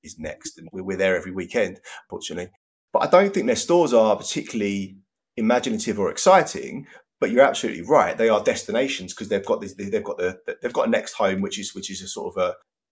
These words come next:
a play away from the sort of traditional Next clothing. The Next Home is where we spend a lot of time,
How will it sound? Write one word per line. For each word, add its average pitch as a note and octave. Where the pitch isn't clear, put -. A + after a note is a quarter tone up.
a -
play G2
away G2
from F#2+
the -
sort -
of -
traditional G2
Next F2+
clothing. F#2
The F#2+
Next G#2
Home F2+
is F2
where F2
we F#2+
spend E2
a E2
lot E2+
of -
time, F2+